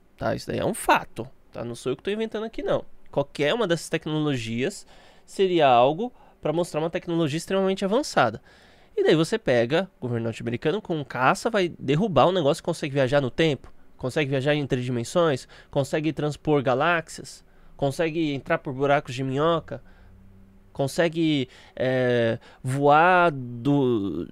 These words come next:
sai de dentro da água, debaixo da terra, faz movimento em zigue-zague antigravitacional e, e é abatido pelo governo norte-americano? Bom, mas pelo fato de que isso daí tá muito em alta, a gente vai passar a ver vários fenômenos.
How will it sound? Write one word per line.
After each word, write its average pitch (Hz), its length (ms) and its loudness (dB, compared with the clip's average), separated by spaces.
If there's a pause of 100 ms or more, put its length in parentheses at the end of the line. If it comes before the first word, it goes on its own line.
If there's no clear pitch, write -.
(160)
sai - 340 4
de 147 140 -2
dentro 165 380 2
da 160 160 4
água, 147 460 4
debaixo 143 440 2
da 147 80 2
terra, 151 960 2
faz 147 160 2
movimento 143 480 2
em 143 80 0
zigue-zague 139 640 2
antigravitacional 135 1080 -2
e, 160 80 -2 (480)
e 135 80 2
é - 20 6
abatido 131 380 0
pelo 143 160 0
governo 131 220 0
norte-americano? 123 680 0 (640)
Bom, 139 240 4 (240)
mas 202 640 2 (100)
pelo 208 200 0
fato 147 260 -2
de 135 100 -10
que - 120 -8
isso - 160 -10
daí 120 120 0
tá 135 140 0
muito 131 280 -4
em 190 80 2
alta, 160 240 2
a 170 40 0
gente 165 160 -2
vai 180 120 -2
passar 143 440 -2 (400)
a 175 100 0
ver 156 160 0
vários 147 360 4
fenômenos. 180 580 2